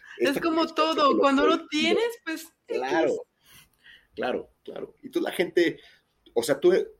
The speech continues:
Speaker 2: Hoy en día es distinto porque, porque ya hay muchas regulaciones por el tabaco y por el, este, por el humo, etcétera, ¿no?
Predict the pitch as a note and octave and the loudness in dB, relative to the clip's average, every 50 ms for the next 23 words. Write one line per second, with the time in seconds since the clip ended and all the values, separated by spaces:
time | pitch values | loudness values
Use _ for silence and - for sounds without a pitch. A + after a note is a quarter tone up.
0 | _ _ _ _ _ _ _ - _ _ - - - D#3+ E3+ A3 G3+ E3 D#3 D#3 | _ _ _ _ _ _ _ -20 _ _ -12 -2 2 2 4 4 4 4 4 4
1 | D3+ D3 C3+ C3+ - - - - D#3 D#3+ - - A#2 G2 F#2 G2 F#2 E2 - _ | 4 4 2 0 -8 -16 -12 -12 -12 -10 -8 -10 -10 -6 -4 -4 -4 -6 -8 _
2 | - - - G#2+ G2+ A2+ A#2 B2 A#2+ A#2+ A#2+ A#2 A#2 A#2 - B2+ A#2 A2+ - - | -20 -14 -12 -4 -2 0 0 0 0 -2 -2 -4 -4 -4 -4 -6 -6 -8 -8 -10
3 | G#2 F#2 F#2 F#2+ F#2 F2+ - A2 G#2+ G#2 G2 - F2+ F2 F2 - F#2+ F#2 G2+ G#2+ | -10 -8 -6 -6 -6 -8 -8 -10 -10 -10 -10 -10 -12 -12 -10 -8 -8 -4 -2 -2
4 | A2+ - - G#2+ - - F2+ F2 E2+ E2+ E2+ E2+ E2+ F2 E2+ E2 E2 E2 E2 - | -4 -4 -6 -8 -8 -6 -10 -10 -8 -8 -8 -8 -8 -8 -8 -8 -8 -10 -10 -12
5 | - - - - D#2+ D#2 D2+ _ _ _ _ _ _ _ - F#2+ F#2+ F#2+ G#2 A#2 | -14 -10 -8 -8 -8 -8 -10 _ _ _ _ _ _ _ -4 -2 -2 0 0 0
6 | B2+ B2+ A#2 F#2+ E2+ - - A2+ - - D#2+ D#2 D2+ - D2+ D#2 | 0 0 -2 -6 -6 -6 -6 -8 -6 -6 -10 -12 -12 -12 -14 -16